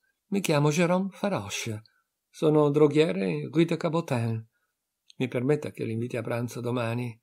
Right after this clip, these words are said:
Anche mia moglie ne sarà molto lieta." Parlano così, mentre la strada è stordita e il fiume dei camini cade tra le case. È così. E sarebbe possibile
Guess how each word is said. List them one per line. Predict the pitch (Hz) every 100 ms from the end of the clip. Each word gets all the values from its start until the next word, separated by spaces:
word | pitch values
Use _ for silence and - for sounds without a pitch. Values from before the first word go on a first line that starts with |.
| _ _ _ _
Anche | - 208 226
mia | 214 208
moglie | 151 110 113
ne | 113
sarà | 113 127 120
molto | 120 117 131
lieta." | 113 113 107 107 113 117 - _ _ _ _ _ _ _ _
Parlano | - 131 143 151
così, | 165 180 117 95 - _ _ _ _ _
mentre | 131 131 127 127
la | 127
strada | 131 - 190 190 170
è | 151
stordita | 143 - - 156 139 117 113 131 123 -
e | -
il | 160
fiume | 170 160 147
dei | 147
camini | 160 165 233 196
cade | 139 127 131
tra | -
le | 127 135
case. | 110 101 101 117 110 110 _ _ _ _ _ _
È | 226
così. | 226 131 104 98 101 _ _ _ _ _ _
E | 143
sarebbe | 180 151 143
possibile | 135 120 208 170 113 110